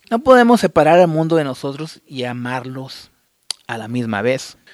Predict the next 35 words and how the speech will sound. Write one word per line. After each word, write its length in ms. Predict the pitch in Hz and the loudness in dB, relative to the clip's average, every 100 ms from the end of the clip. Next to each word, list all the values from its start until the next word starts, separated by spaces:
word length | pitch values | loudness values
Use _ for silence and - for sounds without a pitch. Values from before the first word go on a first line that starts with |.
| _ _ _ | _ _ _
En 80 | 180 | -2
nuestra 240 | 214 220 | 0 2
cultura 320 | 196 190 208 262 | 2 2 6 6
es 80 | |
muy 140 | 269 262 | 6 0
difícil 460 | 233 185 196 220 | 0 -2 -2 -4
que 320 | 208 156 127 143 _ _ _ _ _ | 0 0 0 -4 _ _ _ _ _
uno 540 | - 196 226 226 185 185 - _ _ _ _ _ _ - | 2 4 6 4 4 0 -6 _ _ _ _ _ _ -2
conteste 640 | 160 160 - 147 - 185 | 0 2 2 0 2 2
al 120 | 139 | 6
odio 280 | 143 165 156 | 6 6 4
con 180 | 127 131 | -2 -8
el 140 | 117 | -8
amor. 400 | 117 190 370 - _ _ _ _ - | -8 -8 -8 -12 _ _ _ _ -8
Eso 140 | 165 | -4
es 100 | 262 | -2
tan 200 | 254 208 | 0 -2
extraño. 460 | 151 - 160 226 185 | -4 -4 -2 -2 -2
Así 100 | 196 | 0
es 80 | |
que 120 | - 226 | 0 2
cuando 340 | 190 175 151 | 4 4 4
uno 300 | 170 269 339 | 4 2 2
se 240 | - 180 - - - | 2 0 -2 -12 -4
comporta 480 | - 170 175 180 196 | 0 4 6 8 8
de 60 | 190 | 8
esta 200 | - 180 | 6 0
manera, 320 | 143 151 180 | 0 0 2
hay 120 | 185 | 2
un, 180 | 214 190 | 0 -4
hay 220 | 170 170 | -6 -4
un 100 | 196 | -4
poder 260 | 175 147 151 | -2 0 -2
efectivo, 640 | 165 143 - 170 143 127 | -4 -8 -10 -6 -4 -4
¿no? 220 | 131 147 | -6 -6